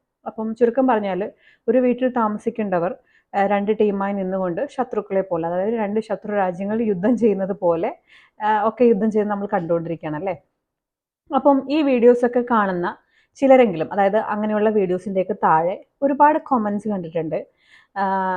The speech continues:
"നിങ്ങൾ സ്നേഹമായിട്ട് അങ്ങ് യോജിച്ചു പോ, ഉം, ദയവ് ചെയ്ത് ഈ ശത്രുത നിർത്തൂ" എന്നൊക്കെയുള്ള രീതിയിലുള്ള കമൻസ് കാണാറുണ്ട്. എൻ്റെ ഒരു അഭിപ്രായത്തിലുണ്ടല്ലോ,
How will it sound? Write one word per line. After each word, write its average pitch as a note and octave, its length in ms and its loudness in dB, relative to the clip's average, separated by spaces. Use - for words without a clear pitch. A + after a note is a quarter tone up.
"നിങ്ങൾ A3+ 320 2
സ്നേഹമായിട്ട് A3 680 -2
അങ്ങ് G#3 140 0
യോജിച്ചു F#3 460 -4
പോ, E3+ 120 2
ഉം, G3 300 -8
ദയവ് A3 240 2
ചെയ്ത് G#3+ 260 0
ഈ G3+ 60 0
ശത്രുത G3 480 -4
നിർത്തൂ" G#3 460 -4
എന്നൊക്കെയുള്ള A#3+ 580 2
രീതിയിലുള്ള F3+ 600 -2
കമൻസ് E3 340 -4
കാണാറുണ്ട്. D#3+ 580 -2
എൻ്റെ C#4+ 180 6
ഒരു G4+ 80 6
അഭിപ്രായത്തിലുണ്ടല്ലോ, G#3+ 880 4